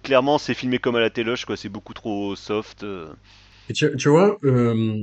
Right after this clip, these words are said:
Speaker 2: Mystère à Saint-Tropez, pour résumer, il y a le personnage de, de Jérôme Commandeur qui joue un cuisinier.
Speaker 1: Oui, ah oui.
Speaker 2: Qui a une
Speaker 1: Ah oui.
Speaker 2: voix hyper haut perché.
Speaker 1: Oui.
Speaker 2: Et en fait, la première fois qu'il parle, je fais non,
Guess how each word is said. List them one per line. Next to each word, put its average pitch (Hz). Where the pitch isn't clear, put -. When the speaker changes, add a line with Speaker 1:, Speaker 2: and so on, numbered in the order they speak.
Speaker 2:
Mystère 127
à 151
Saint-Tropez, 147
pour 131
résumer, 120
il 180
y 156
a 123
le 104
personnage 139
de, 107
de 110
Jérôme 131
Commandeur 131
qui -
joue 110
un 101
cuisinier. 123
Speaker 1:
Oui, 143
ah -
oui. -
Speaker 2:
Qui -
a 151
une 147
Speaker 1:
Ah 120
oui. 147
Speaker 2:
voix 190
hyper 240
haut 202
perché. 156
Speaker 1:
Oui. 359
Speaker 2:
Et 151
en 156
fait, 247
la 175
première 233
fois 226
qu'il 190
parle, 202
je -
fais 120
non, 101